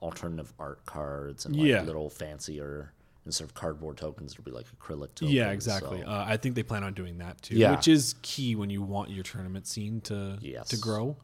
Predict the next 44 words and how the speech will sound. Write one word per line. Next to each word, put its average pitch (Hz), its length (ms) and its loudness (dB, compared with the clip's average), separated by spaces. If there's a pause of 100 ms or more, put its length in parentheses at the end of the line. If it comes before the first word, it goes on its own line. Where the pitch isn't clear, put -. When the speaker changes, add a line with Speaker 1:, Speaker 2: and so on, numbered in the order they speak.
(280)
Speaker 1:
Yeah. - 140 0
Speaker 2:
is 95 120 -6
give 110 240 2
people 104 280 0
a 98 40 0
reason 92 420 -4
to 117 120 -8
start 92 260 -4
coming 92 280 -8
to 92 100 -8
them 90 260 -8
other 95 200 -6
than 90 180 -10
just 90 220 -8
gift 82 160 -12
cards 85 360 -12
at - 140 -14
stores - 380 -10
and 151 80 -2
Speaker 1:
Yeah, 151 80 4
Speaker 2:
stuff - 160 -4
like - 100 -10
Speaker 1:
yeah, 131 120 -2
Speaker 2:
that. - 120 -12
Speaker 1:
for - 100 -12
sure. 87 300 -8 (840)
Speaker 2:
Uh, 107 180 -4
but 113 100 0
yeah, 156 140 0
man, 180 160 -2
no, 139 180 0
I'm 120 180 2
really 120 180 4
enjoying 104 260 -2
Shadespire. 92 500 -6 (1000)
Speaker 1:
Nice. - 380 -10 (360)
Yeah, 82 180 0
I 92 260 2 (100)
really 90 240 0
wanna 71 180 -8
play 57 200 -12
it 50 100 -12
more. 65 300 -12 (880)
So - 360 -12